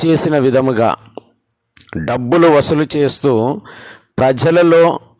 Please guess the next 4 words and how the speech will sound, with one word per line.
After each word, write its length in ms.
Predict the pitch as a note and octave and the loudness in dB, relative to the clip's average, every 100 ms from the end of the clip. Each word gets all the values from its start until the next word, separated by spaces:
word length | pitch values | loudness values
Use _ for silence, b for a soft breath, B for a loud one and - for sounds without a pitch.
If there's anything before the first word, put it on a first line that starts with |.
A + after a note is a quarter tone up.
| b b b A#2 | b b b -8
ఒక 180 | G2+ | -4
భయంకరమైనటువంటి 1500 | B2+ A2 B2+ D3 D#3+ B2 D#3 D3+ D3+ D3 C#3+ C#3+ C#3 G#2+ C#3+ | -4 -2 -2 -2 -4 -4 0 0 0 -2 -2 -2 -2 -2 -4
పరిస్థితిలోనికి 880 | B2+ - A#2+ C#3 D3+ D#3 D3 C#3+ C3 | -2 -2 -2 -2 -4 -2 0 0 0
వెళ్ళిపోయినాడు. 800 | B2+ B2 B2 A#2+ A2+ G2 F2 | 0 -2 -2 -2 -2 -4 -6